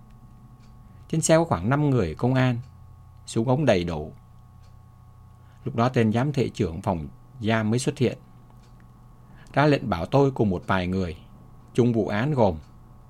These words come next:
Trịnh Thanh Sơn, Nguyễn Văn Bá, Thích Thiện Tín. Tất cả lên xe, họ áp giải chúng tôi về phòng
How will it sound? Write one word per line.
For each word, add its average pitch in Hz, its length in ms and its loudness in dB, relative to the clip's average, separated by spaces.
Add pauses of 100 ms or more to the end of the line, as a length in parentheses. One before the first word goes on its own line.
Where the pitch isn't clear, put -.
(220)
Trịnh - 180 -6
Thanh 120 180 0
Sơn, 117 340 0 (460)
Nguyễn 110 140 -2
Văn 120 200 2
Bá, 117 240 2 (640)
Thích - 180 -10
Thiện - 260 -2
Tín. 127 200 0 (2000)
Tất - 180 -4
cả - 280 0 (640)
lên 113 200 4
xe, 113 300 -2 (440)
họ - 120 -12
áp - 180 -4
giải 87 280 0
chúng 135 200 -2
tôi 120 200 2
về 101 240 -2
phòng 90 180 -4